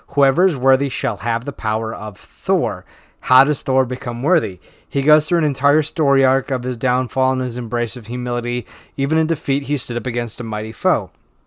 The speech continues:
To think Captain America wasn't arrogant, uh, would be a folly. True, his nature was that of an absolute good man, but it w-, he was an idealist. And in a real world, an idealist will eventually have his back against the wall, where,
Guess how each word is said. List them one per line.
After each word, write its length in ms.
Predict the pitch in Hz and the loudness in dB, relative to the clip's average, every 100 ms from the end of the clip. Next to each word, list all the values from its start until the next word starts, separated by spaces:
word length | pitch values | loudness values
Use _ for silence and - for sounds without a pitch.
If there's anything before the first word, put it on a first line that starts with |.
| _ _ _ - _ | _ _ _ -20 _
To 120 | 143 | -4
think 260 | - 196 185 | 0 0 2
Captain 300 | 175 170 160 | 0 0 -2
America 340 | 143 135 - | 2 0 0
wasn't 340 | 113 123 120 113 | -4 -4 -6 -6
arrogant, 540 | 117 127 123 123 123 - - - - - | -2 0 0 -4 -6 -14 -20 -20 -20 0
uh, 280 | 123 117 117 | 4 4 4
would 200 | 127 117 | -2 -2
be 240 | 127 127 | 0 0
a 100 | 117 | -4
folly. 580 | - - 139 113 95 87 _ _ _ _ _ _ | -10 2 2 2 -4 -14 _ _ _ _ _ _
True, 440 | - 180 180 170 | 0 4 6 4
his 240 | 156 151 | 2 0
nature 260 | 139 135 143 | 0 -2 -2
was 160 | 127 117 | -2 -2
that 160 | 127 | 0
of 140 | 120 113 | 0 -2
an 80 | |
absolute 560 | 120 110 - 110 107 107 | -4 -4 -6 -10 -12 -4
good 180 | 160 151 | 0 2
man, 360 | 151 147 139 | 2 2 0
but 140 | 117 127 | -2 -4
it 40 | |
w-, 180 | 123 139 | -4 -6
he 180 | 123 131 | -4 -4
was 140 | 120 | -4
an 60 | 117 | -4
idealist. 760 | 110 98 139 139 107 92 - - - - | -8 -6 -2 -2 -2 -8 -12 -16 -20 -16
And 140 | - 135 | -6 -2
in 40 | |
a 60 | 135 | 4
real 220 | 143 175 | 6 6
world, 280 | 143 147 139 | 8 6 6
an 60 | |
idealist 500 | 135 120 127 123 127 | 0 0 0 0 -2
will 140 | - 120 | -4 -6
eventually 440 | 113 123 - 135 | -4 -6 -4 -4
have 120 | 127 | -2
his 100 | 127 | -4
back 320 | 113 120 113 - | -6 -2 -4 -4
against 320 | 127 120 - | -10 -10 -8
the 80 | 120 | -6
wall, 360 | 117 117 123 | 0 2 2
where, 420 | 113 123 127 127 | 0 0 2 0